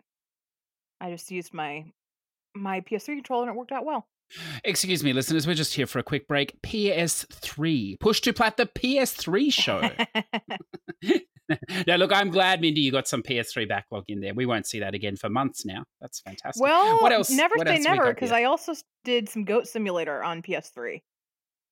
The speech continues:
Speaker 1: for these events.
Speaker 2: Ugh.
Speaker 1: So I'm gonna have to go back and clean that flappy goat. I'm gonna have to clean that up. At least it didn't have all the, all the D L C that the P S four one had.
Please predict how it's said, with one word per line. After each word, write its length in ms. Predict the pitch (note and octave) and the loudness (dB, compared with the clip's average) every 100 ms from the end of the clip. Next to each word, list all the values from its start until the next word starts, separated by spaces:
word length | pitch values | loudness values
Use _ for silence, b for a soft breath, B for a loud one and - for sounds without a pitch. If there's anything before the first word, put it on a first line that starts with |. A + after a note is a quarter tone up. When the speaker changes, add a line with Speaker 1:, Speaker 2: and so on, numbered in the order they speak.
| _ _ | _ _
Speaker 1:
for 80 | - | -6
these 220 | G3 F3 | -4 -2
events. 420 | F3 D#3 - - | -2 -6 -6 -12
Speaker 2:
Ugh. 300 | A#2 B2+ G#2 | -14 -12 -12
Speaker 1:
So 460 | - G3 F3+ F3+ F3+ | -6 -2 0 2 0
I'm 180 | F#3 F#3+ | -2 -4
gonna 140 | G3+ | -2
have 160 | G#3+ G3 | -2 -4
to 60 | |
go 140 | G3 G3 | -2 0
back 200 | F#3 F#3 | 0 0
and 60 | F#3 | -4
clean 260 | G#3 F#3+ | -6 -4
that 120 | F#3+ - | -6 -8
flappy 640 | - - G3+ G#3+ G#3+ B3+ | -20 -10 0 2 2 2
goat. 480 | A3 A#3 A3+ A#3 - _ _ _ G3+ | 2 4 4 2 -2 _ _ _ -6
I'm 80 | |
gonna 140 | G#3+ G#3 | -4 0
have 160 | G#3+ | -2
to 80 | G#3 | -4
clean 280 | G3+ G#3 F#3+ | -8 -6 -4
that 180 | F#3+ F#3 | -2 0
up. 240 | E3 - _ _ _ _ - | 0 -4 _ _ _ _ 2
At 100 | B3 | 4
least 220 | D#4 G4+ | 6 4
it 80 | G#4 | 4
didn't 180 | G4 F4 | 0 2
have 180 | E4+ D4+ | 2 4
all 120 | C4+ | 6
the, 260 | B3 A#3 - | 6 6 6
all 140 | A3+ | 6
the 100 | A3 | 4
D 200 | G3+ G#3+ | 2 4
L 100 | G3+ | 4
C 300 | - G3+ G3 | 2 -2 -2
that 100 | F#3 | -2
the 120 | E3 | -6
P 260 | D#3 - F#3 | -8 -6 -4
S 120 | E3+ | -4
four 240 | - D#3 D#3+ | -6 -6 -4
one 120 | F#3 | -4
had. 360 | G3 F#3+ G3+ | -2 -2 -2